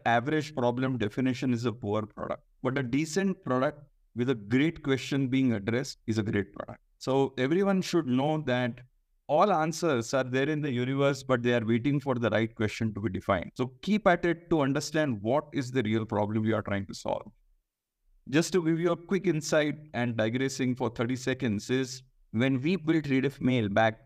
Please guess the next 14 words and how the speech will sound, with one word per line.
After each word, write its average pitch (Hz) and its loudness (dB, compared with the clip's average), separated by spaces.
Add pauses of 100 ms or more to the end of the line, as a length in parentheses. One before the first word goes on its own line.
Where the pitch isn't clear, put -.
(120)
on 107 4
the 113 2
Independence 131 0
Day 120 0
in 117 2
nineteen 113 0
ninety-eight, 117 -2 (340)
more 170 0
than 202 0
three 185 0
email 185 2
services 160 -2
already 151 0
existed. 131 -4